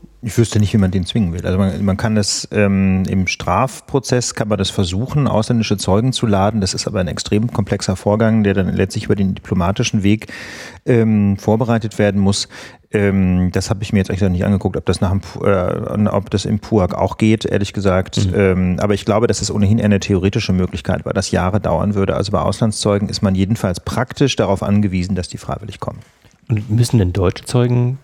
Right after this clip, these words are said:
Speaker 2: zwingend kommen?
Speaker 1: Ja, deutsche Zeugen
Speaker 2: Das
Speaker 1: müssen
Speaker 2: ist geregelt.
Speaker 1: kommen. Wenn sie, es gibt natürlich bestimmte Gründe, aus denen die wiederum das Zeugnis verweigern können. Also sie müssten sich zum Beispiel nicht selbst belasten, wenn sie sich dadurch einer Straftat bezichtigen würden. Aber im, oder wenn sie Verwandte bezichtigen müssten. Aber grundsätzlich müssen Zeugen erscheinen und müssen auch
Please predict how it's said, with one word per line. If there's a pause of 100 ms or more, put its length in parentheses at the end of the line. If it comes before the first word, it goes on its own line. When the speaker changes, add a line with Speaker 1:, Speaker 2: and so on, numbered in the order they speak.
(120)
Speaker 2:
zwingend
kommen?
Speaker 1:
Ja,
deutsche
Zeugen
Speaker 2:
Das
Speaker 1:
müssen
Speaker 2:
ist
geregelt.
Speaker 1:
kommen.
Wenn
sie,
es
gibt
natürlich
bestimmte
Gründe,
aus
denen
die
wiederum
das
Zeugnis
verweigern
können.
Also
sie
müssten
sich
zum
Beispiel
nicht
selbst
belasten,
wenn
sie
sich
dadurch
einer
Straftat
bezichtigen
würden. (460)
Aber
im,
oder
wenn
sie
Verwandte
bezichtigen
müssten.
Aber
grundsätzlich
müssen
Zeugen
erscheinen
und
müssen
auch